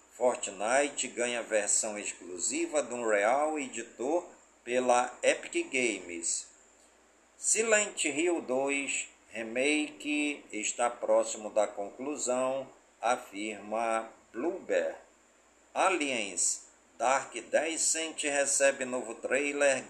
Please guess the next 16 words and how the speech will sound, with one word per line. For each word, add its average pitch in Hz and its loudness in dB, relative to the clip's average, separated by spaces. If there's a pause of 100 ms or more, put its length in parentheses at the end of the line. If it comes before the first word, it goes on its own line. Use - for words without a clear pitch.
(200)
gameplay. 110 -4 (680)
Resident 185 0
Evil 180 4
quatro 160 2
já 143 2
está 135 2
disponível 123 -4
no 117 -6
Xbox. 107 -2 (1700)
Elden 214 6
Ring 170 0
recebe 143 4
suporte 139 0
ao 107 4
Ray 160 4
Tracing 156 2